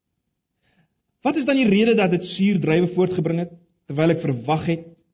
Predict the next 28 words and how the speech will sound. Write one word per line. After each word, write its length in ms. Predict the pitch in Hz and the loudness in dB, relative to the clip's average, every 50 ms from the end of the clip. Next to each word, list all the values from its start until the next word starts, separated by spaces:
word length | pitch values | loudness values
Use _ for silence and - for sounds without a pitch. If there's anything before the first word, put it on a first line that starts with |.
| _ _ _ _ _ | _ _ _ _ _
dat 140 | - 135 135 | -8 -8 -8
dit 60 | 131 | -8
goeie 260 | - - 156 156 160 147 | -6 -2 -2 0 0 0
druiwe 280 | 143 143 143 143 147 | 0 -2 -2 -2 -4
sou 140 | 139 - 139 | -6 -6 -8
dra? 360 | 131 135 139 139 139 143 143 - _ _ _ _ _ _ _ _ | -6 -4 -4 -4 -4 -6 -8 -12 _ _ _ _ _ _ _ _
Ek 120 | - 131 | -8 -4
maak 220 | 147 156 170 185 180 | 0 2 2 2 4
julle 140 | 220 214 208 | 4 4 4
nou 80 | 214 | 4
bekend 440 | 208 208 202 214 226 226 226 226 - | 2 2 0 0 0 0 0 -2 -4
wat 160 | 214 208 214 | -6 -6 -4
ek 180 | 190 185 190 - | -6 -6 -6 -6
met 100 | 196 180 | -4 -4
my 100 | 202 185 139 | -4 -4 -4
wingerd 260 | 135 143 143 135 - | -4 -6 -6 -6 -8
gaan 200 | - 147 139 117 | -8 -8 -8 -6
doen. 300 | 131 131 131 127 127 - _ _ _ _ _ _ - | -6 -6 -6 -8 -10 -12 _ _ _ _ _ _ -20
Ek 140 | 143 - | -18 -18
gaan 460 | - 160 156 147 147 147 143 147 156 147 - - - 147 | -10 -6 -2 -2 0 0 0 -2 -4 -8 -16 -20 -20 -20
die 240 | 160 127 127 143 | -16 -12 -10 -6
doringheining 500 | 127 139 165 190 196 185 175 175 185 180 | -2 -2 0 0 0 0 0 0 -2 -2
verwyder 580 | 180 165 143 113 120 120 127 127 123 127 127 - | -4 -6 -8 -6 -4 -4 -4 -4 -4 -6 -8 -8
en 100 | 131 131 | -10 -12
verbrand, 540 | 123 - 123 113 104 123 120 123 127 120 - - | -12 -12 -12 -12 -8 -8 -8 -6 -8 -10 -10 -8
sy 100 | 131 127 | -8 -4
muur 280 | 131 151 180 196 - - | -2 0 0 0 0 -2
afbreek, 520 | 156 143 135 - - 120 117 113 - | -4 -4 -4 -6 -6 -6 -6 -6 -8